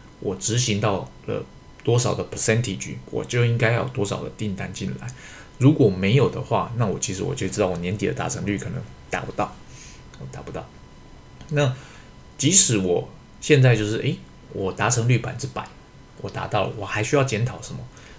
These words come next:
我要检讨的是，我到底在这个达成率里面，它是百分之百是我的实力吗？还是说，其实里面有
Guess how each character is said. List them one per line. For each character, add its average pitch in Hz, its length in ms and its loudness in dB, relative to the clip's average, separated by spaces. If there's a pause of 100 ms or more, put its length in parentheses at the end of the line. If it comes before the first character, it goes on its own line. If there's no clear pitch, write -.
我 113 80 0
要 117 80 4
检 127 240 6
讨 107 280 0
的 98 60 -12
是， 104 220 -2 (760)
我 101 160 -4
到 156 260 4
底 - 260 -4 (380)
在 104 720 4 (460)
这 156 80 6
个 123 100 4
达 101 200 2
成 98 200 -2
率 101 200 0
里 - 0 -
面， 92 260 -2 (800)
它 160 140 0
是 - 100 0
百 - 180 -2
分 92 80 -2
之 113 60 -4
百 127 140 0
是 127 120 -2
我 101 160 -2
的 - 140 -10
实 95 220 -2
力 107 180 -2
吗？ 95 220 -4 (420)
还 - 140 -6
是 113 140 0
说， 120 360 2 (260)
其 113 140 0
实 - 140 2
里 92 120 -6
面 110 180 0
有 87 140 0